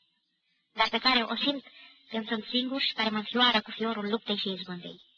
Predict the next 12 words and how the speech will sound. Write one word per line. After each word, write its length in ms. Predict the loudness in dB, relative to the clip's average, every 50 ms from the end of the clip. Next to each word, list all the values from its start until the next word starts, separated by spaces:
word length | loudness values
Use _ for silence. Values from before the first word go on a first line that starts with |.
| _ _ _ _ _ _ _ _ _ _ _ _ 0
Cei 140 | 2 2 4
care 180 | 6 4 4 4
îmi 140 | 2 -2 -4
spun 160 | -4 -4 -2
că 100 | 0 0
voi 120 | 0 2
ajunge 300 | 2 2 2 2 0 0
om 140 | -2 -2 -2
de 120 | -2 -4 -4
știință 360 | -6 -6 -6 -6 -6 -6 -6 -4
se 60 | -4
înșală. 380 | -2 -2 0 0 0 -2 -2